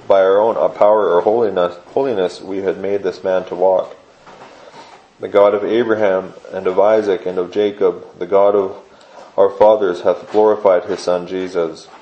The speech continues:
whom ye delivered up and denied him in the presence of Pilate, when he was discer-, determined to let him go.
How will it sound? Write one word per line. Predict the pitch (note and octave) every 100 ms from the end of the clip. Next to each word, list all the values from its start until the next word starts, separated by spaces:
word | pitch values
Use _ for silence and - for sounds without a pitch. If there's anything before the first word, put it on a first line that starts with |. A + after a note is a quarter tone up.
| _ _ _
whom | - F#2+
ye | G2
delivered | A#2+ A#2 G2 F#2 F2+
up | F2+ F2+ -
and | F#2+
denied | F2+ G2 G#2+ A2+
him | G#2 F2
in | F2
the |
presence | F2+ G#2 G2 F#2 -
of | F2+ -
Pilate, | G2 F#2+ F2+ - - - -
when | G2
he | F#2+
was | F#2 F2
discer-, | F2+ - G#2+ G#2 -
determined | F#2+ G#2+ A2 F#2+
to | F#2
let | F2+ F2
him | G2 G2+
go. | G2 F#2+ E2+